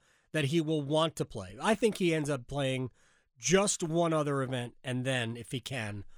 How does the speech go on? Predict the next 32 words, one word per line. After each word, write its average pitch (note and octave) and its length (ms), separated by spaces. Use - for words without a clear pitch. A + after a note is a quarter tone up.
the C3+ 80
four B2 240
majors. A2 420
Now B3 260
to B3 200
the G#3 140
LIV G#3 360
question E3+ 480
real D3+ 200
quick. - 320
So G#3 300
we, G3+ 280
for G3+ 220
the, G#3+ 120
we G#3+ 140
haven't B3 260
talked A3 240
about F#3+ 240
it F#3 80
in F3 80
a E3+ 60
long E3+ 240
time E3+ 320
'cause E3+ 200
we F#3 140
talked - 380
about D3 220
it C3+ 100
for D3+ 100
a C3 80
long A#2 220
time. B2 240